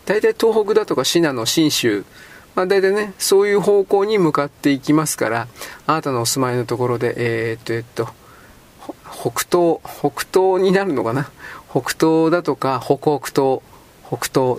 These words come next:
東北東、えー、あー、あと東南東だとか、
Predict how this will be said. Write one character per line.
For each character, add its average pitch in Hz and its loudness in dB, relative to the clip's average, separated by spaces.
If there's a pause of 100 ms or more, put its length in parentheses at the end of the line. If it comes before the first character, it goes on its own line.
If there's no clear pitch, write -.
東 151 2
北 - -12
東、 123 2 (600)
え 127 -2
ー、 110 -2
あ 127 2 (420)
ー、 - -2
あ 113 -4
と 117 -2
東 143 0
南 139 0
東 127 2
だ 139 -4
と 131 -4
か、 110 -6